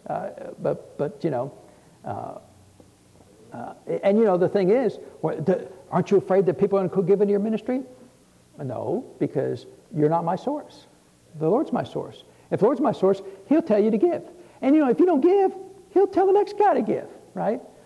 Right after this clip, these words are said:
"Well, I ain't giving there." You know, he's gonna have to bring in six more people to fix you, right? "Well, wh-, why are there six new people all blessed?" Well, because they're here, because you're not giving.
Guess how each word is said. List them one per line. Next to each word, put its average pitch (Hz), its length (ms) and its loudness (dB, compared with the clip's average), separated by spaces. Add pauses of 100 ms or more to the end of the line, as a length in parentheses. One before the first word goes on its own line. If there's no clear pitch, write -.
(120)
"Well, 160 120 0
I 247 100 2
ain't 262 80 2
giving 202 200 2
there." 240 260 2 (160)
You 285 80 4
know, 254 60 4
he's 262 120 4
gonna 247 160 2
have 160 80 0
to 180 60 0
bring 196 200 2
in 180 60 0
six - 220 -2
more 226 120 2
people 226 240 2
to 143 60 -4
fix - 260 -2
you, 220 260 0 (380)
right? 135 280 -10 (440)
"Well, 143 260 0
wh-, 156 320 -4
why 185 140 0
are 220 80 0
there 214 100 6
six 220 240 -4
new 240 100 2
people 269 260 2
all 160 160 2
blessed?" 131 400 -6 (100)
Well, 165 120 -6
because 170 320 0
they're 175 140 0
here, 208 200 0
because 170 260 0
you're 175 100 4
not 196 140 0
giving. 285 300 0